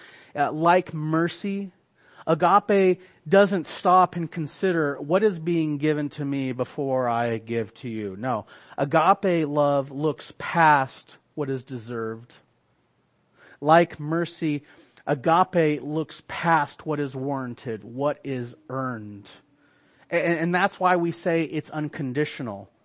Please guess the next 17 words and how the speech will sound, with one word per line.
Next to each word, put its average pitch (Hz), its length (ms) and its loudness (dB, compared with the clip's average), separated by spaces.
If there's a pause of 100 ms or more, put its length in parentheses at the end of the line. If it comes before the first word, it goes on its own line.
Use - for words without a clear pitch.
(140)
love. 131 340 0
It, 151 120 2
it, 147 200 0
it, 156 160 -6 (240)
there 185 100 6
is 170 160 2
nothing 190 440 2
that 156 200 6
makes 165 340 -2
agape 160 460 0
go, 139 200 2
"Whoa, 151 320 4
whoa, 139 280 0
whoa, 113 340 -2
no, 113 380 -6
not 120 220 -8
you. 98 260 -12